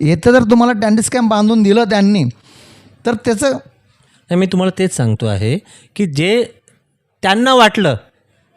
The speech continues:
Speaker 2: म्हणून खरं ठरलं असं नाही ना. ते जे सांगतायत की गार्डनची आरक्षित जागा, तर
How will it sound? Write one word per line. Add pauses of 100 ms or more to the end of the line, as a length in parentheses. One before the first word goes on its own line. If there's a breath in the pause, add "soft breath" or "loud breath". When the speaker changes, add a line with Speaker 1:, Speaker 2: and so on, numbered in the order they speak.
(340)
Speaker 2:
म्हणून
खरं
ठरलं
असं
नाही
ना. (1120 soft breath)
ते
जे
सांगतायत (260)
की
गार्डनची
आरक्षित
जागा, (360 soft breath)
तर